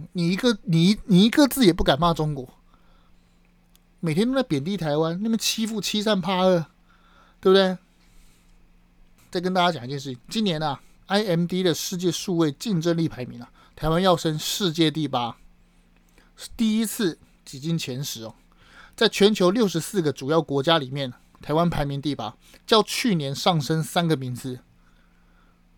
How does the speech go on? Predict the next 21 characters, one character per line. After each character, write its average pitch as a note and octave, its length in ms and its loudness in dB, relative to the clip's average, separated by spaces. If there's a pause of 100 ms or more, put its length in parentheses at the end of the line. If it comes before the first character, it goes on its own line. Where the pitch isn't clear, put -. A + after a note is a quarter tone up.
(720)
台 F#3 160 2
湾 A3+ 120 4
的 G3+ 80 4
经 A3 220 -2
济 G#3 140 -2
非 - 160 0
常 E3+ 120 4
强 C3+ 220 -2
劲 C#3 180 -6
啊 A#2+ 120 -8
，G G#3 160 -4
D G#3+ 120 0
P G#3+ 120 -2
已 F3 100 -2
经 E3 240 -2
上 F#3 260 0
看 F3 240 0
六 G3+ 140 4
点 C3 160 -4
多 B2+ 240 -4
啊！ - 160 -8